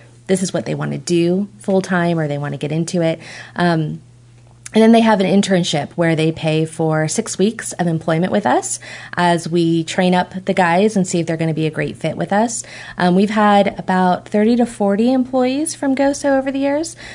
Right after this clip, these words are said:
um, and we think that they do such amazing work for the community as a whole.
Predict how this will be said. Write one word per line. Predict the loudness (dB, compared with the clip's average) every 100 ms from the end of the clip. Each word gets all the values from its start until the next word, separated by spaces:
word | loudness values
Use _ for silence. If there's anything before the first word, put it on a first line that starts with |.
| -18 -4
um, | 0 2 2 0 0
and | 2 2 0
we | 2 2
think | 4 2
that | 2 2
they | 2 2
do | 0 -2 -2
such | 0 0 2
amazing | 0 0 -2 -4
work | -4 -4 -6
for | -8 -6
the |
community | -4 -6 -4 -4
as | -6 -6
a |
whole. | -6 -6 -8